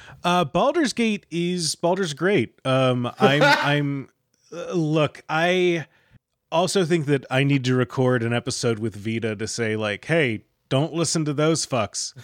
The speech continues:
They're two people that never played Baldur's Gate being like, 'I bet this game's bad.'"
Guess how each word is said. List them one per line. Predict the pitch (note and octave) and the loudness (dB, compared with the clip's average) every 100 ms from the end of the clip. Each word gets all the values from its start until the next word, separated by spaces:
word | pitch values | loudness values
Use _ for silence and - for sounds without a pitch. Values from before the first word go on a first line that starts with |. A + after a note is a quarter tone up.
| - - | -16 0
They're | - | 2
two | - E3+ G3 | 4 4 4
people | E3+ D#3+ | 6 6
that | D#3+ D3 | 4 4
never | D3+ D#3 | 2 2
played | C3 D#3 C#3 | 2 0 2
Baldur's | C#3 D3+ D3+ B2 | 2 2 2 0
Gate | C#3 B2+ A2+ | 2 0 2
being | B2+ B2 B2 | 0 0 0
like, | A#2 - | -2 0
'I | C#3 D3 | -2 0
bet | D#3+ - | 0 0
this | D3+ - | -2 0
game's | D3+ D#3+ C#3 | 0 2 0
bad.'" | G#2+ G#2 F#2+ | -4 -4 -4